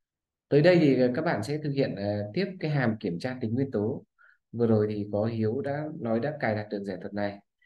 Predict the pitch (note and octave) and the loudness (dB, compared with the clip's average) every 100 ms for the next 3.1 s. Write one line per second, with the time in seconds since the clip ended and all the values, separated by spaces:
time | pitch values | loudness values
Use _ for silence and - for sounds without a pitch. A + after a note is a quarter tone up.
0 | _ _ G#2 G#2 C#3 D3+ G#2 A2 G#2+ - | _ _ -6 -4 -4 -4 -2 -2 -2 -4
1 | C3+ B2+ A#2+ A2+ F#2+ F#2+ F2 G2+ A2+ A2+ | -4 -4 -6 -6 -6 -6 -4 -4 -4 -6
2 | F#2+ G2+ C#3 C#3+ A2 F2+ F#2 F2+ G#2+ B2 | -10 -10 -8 -8 -8 -10 -12 -10 -10 -10
3 | C3+ | -12